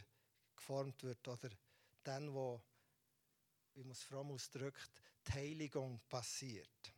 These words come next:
Die wir nicht wegen dem Warten auf eine bessere Zukunft vergessen, dass wir hier leben, dass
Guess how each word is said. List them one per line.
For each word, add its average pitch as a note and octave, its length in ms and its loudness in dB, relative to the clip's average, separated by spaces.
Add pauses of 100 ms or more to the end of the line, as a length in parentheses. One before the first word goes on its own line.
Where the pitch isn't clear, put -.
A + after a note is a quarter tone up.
(880)
Die E3+ 120 10
wir D#3 80 6
nicht F3 260 6
wegen E3 320 6
dem C3 40 -4
Warten E3 680 6 (240)
auf C3+ 120 -4
eine D#3 160 2
bessere E3 400 4
Zukunft E3 760 -4
vergessen, D3+ 760 -2 (520)
dass C#3+ 260 4
wir C3 80 0
hier D3+ 380 2
leben, E3+ 440 2 (460)
dass - 340 0